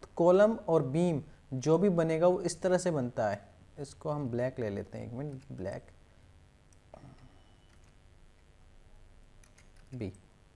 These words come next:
सॉरी, चलो नहीं हो रहा, ठीक है। एक डॉट होगी, दिखाई देगी आपको ब्लैक कलर की, फिर एक लाइन दिखाई देगी, फिर एक ब्लैक डॉट दिखाई देगी।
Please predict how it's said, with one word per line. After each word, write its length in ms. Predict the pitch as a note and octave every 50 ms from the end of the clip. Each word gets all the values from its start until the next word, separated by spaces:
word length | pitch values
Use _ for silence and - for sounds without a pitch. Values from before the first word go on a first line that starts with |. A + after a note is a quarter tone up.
| _ _ _ - - - - -
सॉरी, 300 | - - B2+ A2+ G#2+ A2
चलो 180 | G#2+ A#2 A2+ A#2
नहीं 180 | A#2+ B2 B2 B2+
हो 80 | B2+
रहा, 100 | B2 A#2+
ठीक 220 | A2 - A2+ G2+ G#2
है। 80 | - - - -
एक 160 | F3 F3+ F3 - C3
डॉट 300 | B2+ C#3+ C#3 D3+ D#3 D#3
होगी, 180 | D#3+ D#3+ E3 E3
दिखाई 340 | D#3 D#3 - D#3+ D3+ D#3 D#3+
देगी 220 | D#3+ E3 E3 F3
आपको 220 | F3 F3 E3+ - E3+
ब्लैक 340 | C#3 A#2+ A2+ G#2 G#2 G#2+ -
कलर 180 | A2 G#2+ G2+ G#2
की, 200 | G#2+ - G#2+ - - - - - - - - -
फिर 80 | - D#3+
एक 120 | E3+ E3+
लाइन 340 | D#3 C#3 B2 B2 C3 D3 D#3
दिखाई 260 | D#3 D3+ D3+ D#3+ D#3 D#3+
देगी, 240 | D#3+ D#3+ F3 G3 F#3+
फिर 240 | F#3+ F#3 - - -
एक 200 | F#3+ F3+ D#3+ C#3
ब्लैक 280 | C3 A#2+ A#2 A2 A#2 G#2
डॉट 160 | A2 G#2+ G#2
दिखाई 260 | G2 G#2+ G2+ G#2 G2+ G2+
देगी। 280 | F#2+ F#2+ F#2+ G#2 G#2+